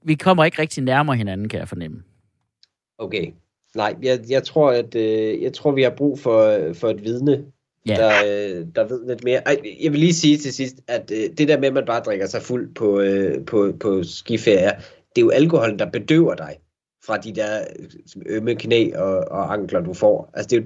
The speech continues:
Speaker 2: jo derfor, Alperne traditionelt har de der Sankt Bernhards hunde med tønder om halsen, fyldt med jægerbombs.
Speaker 1: Åh, det er dyremishandling.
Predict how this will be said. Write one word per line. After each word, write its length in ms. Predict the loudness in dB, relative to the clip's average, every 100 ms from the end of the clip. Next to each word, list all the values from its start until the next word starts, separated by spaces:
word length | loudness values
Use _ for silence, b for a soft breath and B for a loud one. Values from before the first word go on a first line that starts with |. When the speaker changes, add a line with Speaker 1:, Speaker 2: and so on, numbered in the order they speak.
| 4
Speaker 2:
jo 40 |
derfor, 200 | 4 4
Alperne 540 | 2 2 -2 0 -4 -4
traditionelt 500 | -6 -8 -4 -4 -2
har 120 | -4
de 140 | -2
der 100 | -2
Sankt 260 | -2 -4 0
Bernhards 400 | 0 0 -4 -8
hunde 360 | -10 -8 -10 -8
med 120 | -8
tønder 320 | -2 0 4
om 140 | 4 4
halsen, 380 | 0 -2 -8 -10
fyldt 260 | -6 -4
med 100 | -2
jægerbombs. 760 | -2 0 -2 -2 -4 -6 -12 -12
Speaker 1:
Åh, 80 | -8 -6 -6 -10 -6
det 80 | -4
er 40 |
dyremishandling. 760 | -2 -2 -2 -6 -8 -8 -12